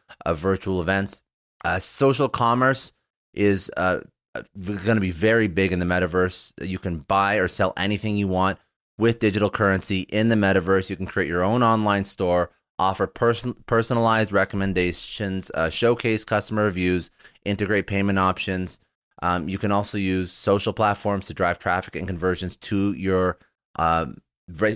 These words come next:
basically your virtual store. And this isn't just e-com. This is a store in the metaverse, what I'm talking about.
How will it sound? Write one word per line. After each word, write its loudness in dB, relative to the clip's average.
basically 0
your 2
virtual -2
store. -2
And 0
this 0
isn't -4
just -2
e-com. -6
This -6
is -8
a -8
store 0
in -4
the -4
metaverse, -2
what -10
I'm -8
talking -4
about. -4